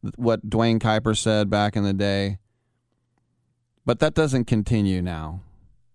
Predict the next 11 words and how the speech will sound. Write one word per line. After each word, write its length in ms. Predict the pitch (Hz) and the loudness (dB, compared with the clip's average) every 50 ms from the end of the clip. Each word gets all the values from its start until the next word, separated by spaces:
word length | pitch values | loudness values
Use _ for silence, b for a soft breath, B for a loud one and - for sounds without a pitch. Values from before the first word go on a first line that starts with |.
| _ _ _ _ _ _ _ _ _ _ _ | _ _ _ _ _ _ _ _ _ _ _
You 180 | - 120 123 107 | -2 -2 -2 -2
cannot 840 | - - 127 131 123 107 107 110 117 123 127 131 135 - - 127 107 | -4 -6 -2 0 0 2 2 2 2 2 2 2 0 -2 -4 -4 -2
be 120 | 120 117 | -2 0
the 120 | 104 107 | 0 0
best 320 | 101 90 107 104 107 - - | 0 0 0 0 0 -2 -2
team 160 | 120 110 101 | 0 0 2
in 100 | 95 95 | 2 0
baseball 500 | 92 95 95 101 - - 95 92 90 95 | 0 -2 -4 -4 -4 -2 0 0 0 0
and 100 | 107 110 | -2 -4
say, 220 | - - 113 120 | -4 -4 -4 -6
"Torture." 1040 | - - - - 185 208 190 196 - - 147 160 143 131 123 127 131 131 131 123 - | -6 -4 -4 -2 0 0 0 -2 -4 -4 -2 0 0 2 2 2 0 0 -2 -4 -6